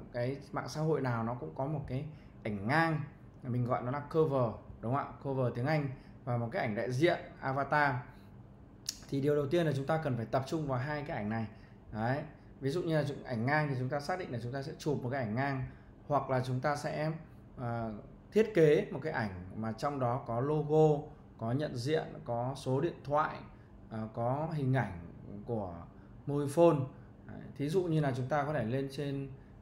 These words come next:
à, trang web, đấy, chúng ta có thể mở trang web ra. Đó, và chúng ta cũng có thể, à, đi vào, à, những cái, um, à, web như này chúng ta tìm. Đấy, ví dụ như là chúng ta tìm là Facebook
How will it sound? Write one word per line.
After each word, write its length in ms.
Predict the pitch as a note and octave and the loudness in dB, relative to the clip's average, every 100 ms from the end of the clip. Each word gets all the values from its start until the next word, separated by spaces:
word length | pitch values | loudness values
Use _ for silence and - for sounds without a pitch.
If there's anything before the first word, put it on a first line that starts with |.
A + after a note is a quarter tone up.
| - | -8
à, 120 | A#2+ | -6
trang 240 | - C#3 C3+ | -4 -2 2
web, 180 | F#3+ G3+ - - - | 2 0 -6 -14 -8
đấy, 200 | G#2+ A2+ | -6 -6
chúng 160 | B2+ A#2+ | -6 -2
ta 160 | B2+ | -2
có 80 | C3 | -2
thể 160 | C3+ F#2+ F#2+ - | -2 -4 -8 -8
mở 340 | G#2 A2 F#2+ F#2 | -2 0 -2 -2
trang 180 | B2+ C3 | 0 2
web 180 | D#3+ D3+ | 0 2
ra. 320 | D3 C3+ B2+ - - - - - - G#2+ | 2 2 -2 -6 -18 -20 -20 -20 -14 -8
Đó, 300 | G#2+ A#2+ C3+ B2+ A#2 | -4 -4 -6 -8 -2
và 200 | A#2+ A#2 | -2 -2
chúng 140 | B2+ | -2
ta 160 | C3 D3+ | 0 0
cũng 100 | E3+ - | -2 -4
có 120 | D3 | -2
thể, 240 | E3+ A#2 F2+ - - - - - | 0 -2 -4 -12 -20 -20 -18 -10
à, 180 | A2 A2 | -6 -2
đi 180 | C#3 | -2
vào, 560 | D3+ D3 C#3 B2 A2+ - - - - - - - | 0 2 4 4 2 -2 -14 -20 -20 -20 -20 -12
à, 240 | A2+ A2 A2 A2 A2 B2 | -6 -4 -4 -4 -4 -4
những 160 | C#3 - | -4 -2
cái, 360 | A#2+ A#2+ C3+ | 0 0 0
um, 200 | D#3+ D#3+ D#3 - - - - C#3+ | 0 0 -4 -8 -18 -20 -16 -14
à, 100 | - - - - - - - C3 | -14 -16 -18 -18 -18 -18 -10 4
web 260 | F#3 G3+ | 6 6
như 120 | E3+ | 4
này 200 | D#3 C3+ B2+ | 4 4 2
chúng 100 | B2+ | 0
ta 100 | D3+ D3+ | 0 6
tìm. 360 | D#3 B2+ G#2 - - - - - | 8 8 4 -4 -20 -20 -20 -8
Đấy, 180 | A2 A2+ | -4 -2
ví 200 | A#2+ C3+ | 0 0
dụ 140 | E3+ | 0
như 140 | D3+ C#3+ | -2 0
là 140 | C3 | 0
chúng 120 | B2 | 0
ta 120 | B2+ C#3+ | -2 0
tìm 360 | C3+ A#2+ A2+ | 2 2 2
là 160 | A2+ A2 - - - - | 0 -2 -6 -16 -18 -4
Facebook 440 | F3+ F3+ - G3 | -2 -2 0 0